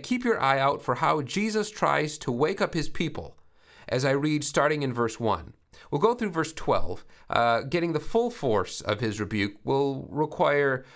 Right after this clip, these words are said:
of course, reading the whole discourse, which goes through verse thirty-nine. But for the sake of time, we will focus on verses one to twelve in this episode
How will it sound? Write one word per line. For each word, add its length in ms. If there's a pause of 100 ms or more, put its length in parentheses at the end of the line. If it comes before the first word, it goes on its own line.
(160)
of 80
course, 260
reading 260
the 80
whole 180
discourse, 600
which 160
goes 240
through 180
verse 220
thirty-nine. 680 (460)
But 180
for 60
the 80
sake 240
of 80
time, 400
we 100
will 120
focus 420
on 400
verses 300
one 180
to 60
twelve 420
in 60
this 200
episode 520